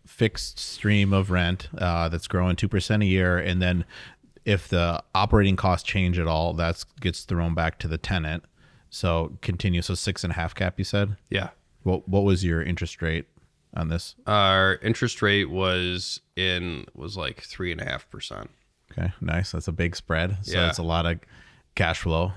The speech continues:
Speaker 1: uh,
Speaker 2: Right.
Speaker 1: is what I'm hearing. And then what, what was the purchase price of the whole clinic?
Speaker 2: It was right around one point three million.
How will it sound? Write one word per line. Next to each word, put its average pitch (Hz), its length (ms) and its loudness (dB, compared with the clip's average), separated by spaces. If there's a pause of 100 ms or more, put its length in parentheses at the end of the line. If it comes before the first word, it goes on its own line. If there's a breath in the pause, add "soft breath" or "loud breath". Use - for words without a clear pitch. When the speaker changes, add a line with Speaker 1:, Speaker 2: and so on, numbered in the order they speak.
Speaker 1:
uh, 85 180 0
Speaker 2:
Right. 82 200 0 (140)
Speaker 1:
is 82 160 -4
what 85 120 -2
I'm 82 160 0
hearing. 85 320 2
And 85 240 -2
then 87 280 2 (500 loud breath)
what, 98 400 4
what 95 180 4
was 117 140 4
the 90 80 0
purchase 85 340 -2
price - 320 -6 (120)
of 80 80 -8
the 85 80 -4
whole 82 160 -4
clinic? 80 400 -4 (680 loud breath)
Speaker 2:
It 110 100 0
was 107 240 2
right 110 140 4
around 110 300 6
one 101 160 4
point 92 240 -4
three 92 180 -4
million. 78 480 -8